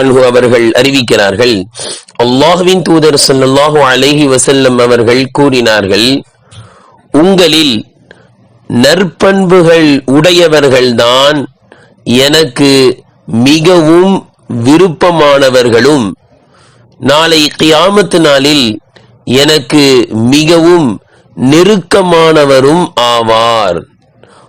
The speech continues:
உங்களில் நற்பண்புகள் உடையவர்கள்தான் எனக்கு மிகவும்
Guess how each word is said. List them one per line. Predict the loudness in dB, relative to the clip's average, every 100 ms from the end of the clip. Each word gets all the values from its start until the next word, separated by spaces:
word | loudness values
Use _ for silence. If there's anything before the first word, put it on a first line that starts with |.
| -6
உங்களில் | -2 0 0 0 0 0 -2 -4 _ _ _ _ _ -6
நற்பண்புகள் | -2 0 0 -4 -2 -2 0 0 2 2 2 0 -2
உடையவர்கள்தான் | -2 0 0 0 0 0 0 0 -2 -2 0 0 -2 -6 -12 _ _ _ _ _ -6
எனக்கு | -2 0 0 -2 -2 0
மிகவும் | 0 0 2 2 2 2 -2 -6